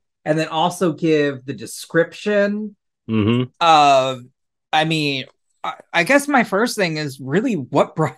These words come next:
Speaker 1: this book about?
Speaker 2: <laughs>
Speaker 1: Like, this is,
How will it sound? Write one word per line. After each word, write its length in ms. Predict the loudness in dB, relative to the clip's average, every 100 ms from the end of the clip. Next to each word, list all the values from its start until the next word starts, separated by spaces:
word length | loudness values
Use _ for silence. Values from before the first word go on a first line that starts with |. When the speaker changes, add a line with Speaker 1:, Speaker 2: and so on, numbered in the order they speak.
| 0
Speaker 1:
this 220 | 0 0
book 300 | -2 -4 -2
about? 560 | -4 -2 -2 -2 -2 -2
Speaker 2:
<laughs> 400 | -4 -4 _ -2 -2 -8 -12 -4
Speaker 1:
Like, 220 | -2 0
this 300 | 2 2 2
is, 480 | 2 2 2 -6 -16